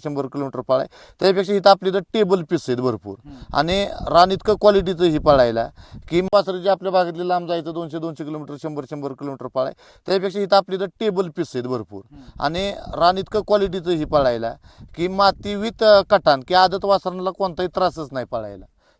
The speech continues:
Speaker 1: त्याच्यामुळे हे नियोजन करायला लावलं महाशिवरात्र निमित्त.
Speaker 2: तर आबा, आता तुम्ही, अ, कुस्तीचा बी आखाडा मोठा घेत असता. आज बैलगाडी क्षेत्रातला बी लहान पैलवान तयार करायसाठी एक आदतचं बी मैदान तुम्ही घेतलंय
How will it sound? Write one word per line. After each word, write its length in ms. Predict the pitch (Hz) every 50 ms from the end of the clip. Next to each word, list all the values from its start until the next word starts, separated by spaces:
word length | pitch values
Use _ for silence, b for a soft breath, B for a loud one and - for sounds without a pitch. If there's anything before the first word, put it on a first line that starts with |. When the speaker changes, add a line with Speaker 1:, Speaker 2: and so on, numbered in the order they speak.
| -
Speaker 1:
त्याच्यामुळे 320 | - 170 185 196 208 202 196
हे 60 | 208
नियोजन 360 | 196 202 190 185 175 175 165
करायला 300 | 151 156 151 156 165 185
लावलं 160 | 170 147 139
महाशिवरात्र 600 | 139 135 127 117 - 135 123 113 117 107 - 107 104
निमित्त. 420 | 113 107 101 95 85 _ _ - 90 _ _ _ _ _ _ _ _ _ _ _ _ _ _ -
Speaker 2:
तर 100 | 170 185
आबा, 400 | 196 208 220 220 208 233 247 247 233 _ _ -
आता 280 | 170 175 - _ - 220
तुम्ही, 440 | _ - 220 208 214 220 220 220 226 208 -
अ, 200 | 175 160 151 151 143 -
कुस्तीचा 560 | 202 196 - _ _ 196 190 185 175 202 202
बी 120 | 185 196
आखाडा 600 | 202 202 190 185 180 180 180 _ - 170 170 180
मोठा 320 | 170 180 190 156 - - 170
घेत 260 | 156 160 165 _ -
असता. 280 | 135 135 _ _ _ 131 _ _ _ _ _ _ _ _ _ -
आज 220 | 147 170 175 170
बैलगाडी 560 | 170 156 160 196 214 214 208 214 220 214 208
क्षेत्रातला 600 | 202 - 220 208 - - 202 202 185 196 208 208
बी 120 | 202 208 208
लहान 300 | 202 196 202 208 196 196
पैलवान 440 | 190 _ - 208 202 190 196 196 196 175 -
तयार 200 | 196 196 185 185
करायसाठी 480 | - 190 185 185 175 160 175 160 190
एक 120 | 196 - 190
आदतचं 500 | 190 196 196 175 208 196 160 - 208 196
बी 180 | 185 190 185
मैदान 300 | 190 185 175 151 160 160
तुम्ही 400 | 147 143 170 156 160 165 165 156
घेतलंय 380 | 156 160 160 _ 147 139 147 156